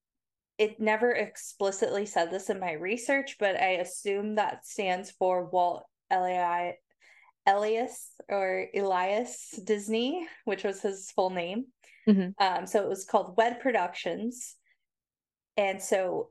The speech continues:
Speaker 1: Roy was convincing him to sell that to Walt Disney <laughs> Productions, with the fear that Walt having his own business would lead into legality issues since they worked so closely together.
Speaker 2: Mm.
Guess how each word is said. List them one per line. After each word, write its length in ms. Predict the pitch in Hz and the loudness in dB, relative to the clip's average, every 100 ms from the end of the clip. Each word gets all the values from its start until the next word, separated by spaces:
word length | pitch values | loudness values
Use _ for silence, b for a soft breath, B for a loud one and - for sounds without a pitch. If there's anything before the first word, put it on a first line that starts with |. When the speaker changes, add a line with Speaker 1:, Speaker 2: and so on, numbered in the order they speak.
| - | -4
Speaker 1:
Roy 400 | 190 226 240 240 | 2 4 4 2
was 200 | 226 226 | 0 0
convincing 540 | 233 214 208 208 214 | -2 0 -4 -4 -6
him 260 | 208 202 196 - | -2 -2 -4 -6
to 100 | 202 | -12
sell 400 | - 220 214 233 | 0 4 4 4
that 300 | 190 180 - - | 2 0 -4 -10
to 300 | - 180 175 185 | -6 -4 -4 -4
Walt 340 | 196 196 - | 2 2 2
Disney 360 | 269 370 294 254 | 0 2 0 0
<laughs> 80 | |
Productions, 960 | - 196 180 - 180 170 247 - - - _ _ _ _ _ - | 0 2 0 -2 -6 -4 -4 -8 -20 -20 _ _ _ _ _ -4
with 260 | 208 311 | 2 2
the 160 | - 381 - | 2 0 6
fear 220 | 233 247 | 6 6
that 260 | 240 - | 2 2
Walt 380 | 196 185 202 - | 0 2 2 0
having 260 | 208 208 208 | 0 0 -2
his 140 | 196 | 2
own 180 | 185 185 | 2 2
business 520 | 208 208 226 220 220 - | 0 -2 -2 -2 -4 -6
would 400 | 196 190 185 190 | -2 0 -2 -6
lead 320 | 208 208 214 | -4 -2 -4
into 520 | 202 202 - 196 185 | -4 -8 -4 -2 0
legality 640 | 190 185 185 180 185 190 - | -2 4 4 4 0 0 -4
issues 560 | - 185 175 175 - _ _ _ | -4 -4 -4 -6 -10 _ _ _
since 300 | - 208 185 | -10 -8 -4
they 120 | 196 180 | -2 0
worked 260 | 175 - | -2 -4
so 140 | - 160 | -2 -2
closely 420 | - 170 - 170 | -2 -4 -4 -8
together. 640 | 165 180 165 - - - _ _ _ 208 | -2 0 0 -2 -8 -14 _ _ _ 2
Speaker 2:
Mm. 580 | 208 208 175 151 147 | 4 4 2 -4 -10